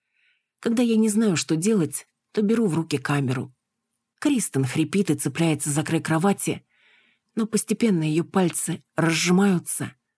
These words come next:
а хрипы становятся тише. Полу это не нравится,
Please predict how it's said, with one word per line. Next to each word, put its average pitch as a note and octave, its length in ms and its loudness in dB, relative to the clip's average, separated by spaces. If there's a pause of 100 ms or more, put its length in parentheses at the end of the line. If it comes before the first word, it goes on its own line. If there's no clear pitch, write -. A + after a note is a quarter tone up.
(260)
а - 80 -4
хрипы F#3 340 -2
становятся C#3+ 540 -2
тише. - 520 -4 (800)
Полу C3+ 300 2
это C3 180 -2
не C#3+ 140 0
нравится, D3+ 640 -2